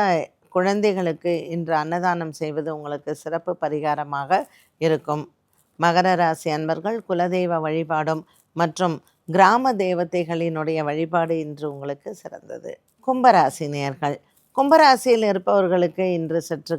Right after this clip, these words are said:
காலை வேளையில் குழப்பங்கள் இருக்கலாம். குடும்பத்தில் சின்ன சின்ன கவலைகள், கணவன் மனைவியிடையே ஆரோக்கியம் சம்பந்தப்பட்டதோ அல்லது குடும்பத்தில் இருக்கக்கூடிய வ-, பரம்பரை சொத்து சம்பந்தப்பட்ட விஷயங்களிலோ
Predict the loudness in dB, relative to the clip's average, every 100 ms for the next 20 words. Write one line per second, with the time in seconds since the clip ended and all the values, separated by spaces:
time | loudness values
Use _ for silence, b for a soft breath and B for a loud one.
0 | 0 2 2 -2 -4 -4 -4 -4 -6 -4
1 | -4 -4 -6 -6 -6 -6 -8 -4 -2 0
2 | 0 -2 -10 _ b b b _ 0 2
3 | 4 2 2 -4 -4 -4 -4 -4 -4 -2
4 | -2 -2 -2 0 0 0 0 0 -2 -4
5 | b _ 2 2 4 0 0 -2 -2 -2
6 | -2 0 0 0 -2 2 4 4 4 2
7 | 0 -2 -4 -4 -4 -6 -6 -4 0 4
8 | 4 2 b _ -2 2 2 2 0 2
9 | 2 2 0 -2 0 0 0 -4 -4 -4
10 | -4 0 0 0 b b b _ _ -2
11 | 0 0 6 8 8 8 6 4 2 0
12 | -2 0 0 2 0 -2 -4 -4 -6 -4
13 | -6 -6 -8 -6 -6 -4 -2